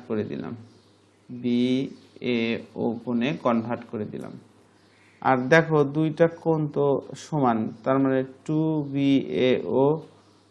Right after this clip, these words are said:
আমরা অবশ্যই লিখতে পারি। এটাকে আমরা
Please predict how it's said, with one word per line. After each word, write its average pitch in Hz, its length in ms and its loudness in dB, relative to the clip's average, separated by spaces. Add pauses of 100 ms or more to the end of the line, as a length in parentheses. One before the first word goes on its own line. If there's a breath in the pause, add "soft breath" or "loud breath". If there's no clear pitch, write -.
(140)
আমরা 123 560 4
অবশ্যই 147 920 2 (160)
লিখতে 127 540 -2
পারি। 98 360 -4 (760 soft breath)
এটাকে 127 540 0
আমরা 123 280 2